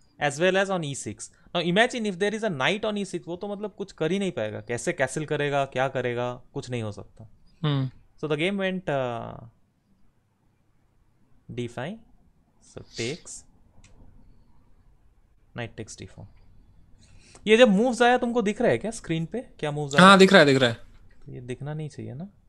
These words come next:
Speaker 1: एक सेकंड रुको।
Speaker 2: नहीं, वो राइट में नहीं दिख रहा मेरे को, आप, आप जो खेल रहे हो वो दिख रहा है,
Speaker 1: अच्छा,
Speaker 2: जो
Speaker 1: वो दिख रहा है, कुछ नोटेशन
Speaker 2: हाँ।
Speaker 1: नहीं दिख रहा है ना?
Speaker 2: नहीं, नोटेशन कुछ नहीं
Speaker 1: हाँ,
Speaker 2: दिख रहा।
Speaker 1: ओके, ठीक है। तो ब्लैक देखा अभी तो उसका अटक गया सब इधर, uh, king and everything।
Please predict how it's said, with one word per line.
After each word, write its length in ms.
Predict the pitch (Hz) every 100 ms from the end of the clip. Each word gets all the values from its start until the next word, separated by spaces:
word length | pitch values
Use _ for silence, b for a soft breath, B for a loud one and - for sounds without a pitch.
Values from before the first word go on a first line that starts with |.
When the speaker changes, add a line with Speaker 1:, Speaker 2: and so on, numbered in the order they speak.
| -
Speaker 1:
एक 140 | - -
सेकंड 200 | 131 127
रुको। 220 | 123 -
Speaker 2:
नहीं, 120 | 220
वो 140 | 196 170
राइट 240 | 156 185
में 60 | 208
नहीं 100 | 233
दिख 120 | 208
रहा 100 | 160
मेरे 120 | 139
को, 60 | 165
आप, 260 | 170 165 165
आप 260 | 165 170
जो 100 | 165
खेल 180 | 190 180
रहे 100 | 180
हो 60 | 175
वो 80 | 170
दिख 140 | 143
रहा 60 | 160
है, 60 |
Speaker 1:
अच्छा, 40 | -
Speaker 2:
जो 80 |
Speaker 1:
वो 60 | -
दिख 120 | 185
रहा 80 | 147
है, 60 | 165
कुछ 140 | 160
नोटेशन 340 | 165 165 196
Speaker 2:
हाँ। 80 | 208
Speaker 1:
नहीं 100 | 175
दिख 140 | 135 117
रहा 100 | 117
है 60 |
ना? 60 | 175
Speaker 2:
नहीं, 120 | 165
नोटेशन 320 | 147 160 170
कुछ 140 | 165 143
नहीं 140 | 127
Speaker 1:
हाँ, 60 | 110
Speaker 2:
दिख 100 | 110
रहा। 100 | 104
Speaker 1:
ओके, 80 |
ठीक 140 | 117 -
है। 80 | - - - - - - - - - - - - - - - _ - - - - - -
तो 80 |
ब्लैक 260 | 214 185 220
देखा 260 | 214 226 240
अभी 200 | 208 226
तो 100 | 226 214
उसका 280 | - 208 202 190 180 - 147
अटक 200 | 165 180
गया 160 | 190
सब 220 | 185 180
इधर, 220 | 170 170 160 151
uh, 480 | 151 147 139 - -
king 180 | 160 156
and 80 | 151
everything। 440 | 143 143 151 170